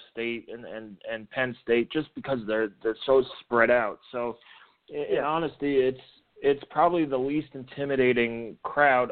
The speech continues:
Speaker 1: of those three based on crowd noise. Now, you know, they'll, they'll be fired up and they'll continue that streak of having over a hundred thousand, thousand people there, but it's not like you're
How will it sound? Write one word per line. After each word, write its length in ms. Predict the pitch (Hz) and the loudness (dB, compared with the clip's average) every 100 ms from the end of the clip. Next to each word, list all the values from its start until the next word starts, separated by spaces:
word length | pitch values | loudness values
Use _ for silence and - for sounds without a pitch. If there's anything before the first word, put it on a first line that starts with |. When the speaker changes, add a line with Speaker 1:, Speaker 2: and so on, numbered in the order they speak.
| - | -4
Speaker 1:
of 220 | 131 117 | -6 -6
those 240 | 123 123 - _ | -4 -4 -8 _
three 560 | 127 131 143 131 120 117 - - _ _ _ | -12 -6 -4 -2 -4 -6 -14 -20 _ _ _
based 280 | 131 131 131 | 2 2 0
on 180 | 120 113 | -2 -2
crowd 320 | - 127 120 | 0 2 2
noise. 280 | 104 92 80 - - 135 | -2 -10 -10 -14 -14 -2
Now, 340 | 123 120 120 - - | 2 4 4 0 -10
you 120 | 117 | -4
know, 160 | 120 120 | -2 0
they'll, 260 | 127 139 131 | 4 4 4
they'll 160 | 135 | 0
be 220 | 131 143 127 | 0 -2 0
fired 340 | 135 131 131 | 4 4 4
up 240 | 127 131 127 | 2 0 -2
and 360 | 123 113 123 | -12 -12 -12
they'll 220 | 123 120 101 _ _ _ _ - | -8 -10 -10 _ _ _ _ -20
continue 420 | 135 113 143 139 | -18 -12 -8 -4
that 180 | 123 123 - | 0 0 -2
streak 320 | - 131 123 123 | -6 -4 0 0
of 100 | 113 | 2
having 280 | 123 120 | 2 2
over 260 | 117 120 110 | 0 0 0
a 40 | |
hundred 320 | 123 123 117 113 | 0 -2 -4 0
thousand, 460 | 113 117 117 110 - _ - - _ - | 2 0 -2 -14 -16 _ -20 -20 _ 0
thousand 300 | 127 120 110 | 2 2 -4
people 280 | 156 151 123 | -6 -4 -2
there, 180 | 117 | -4
but 220 | 107 127 127 | -4 -6 -6
it's 180 | - | -8
not 460 | 139 135 135 135 107 | -4 2 2 2 -2
like 320 | 127 120 101 | -2 -2 -4
you're 320 | 120 120 117 | -4 -2 -4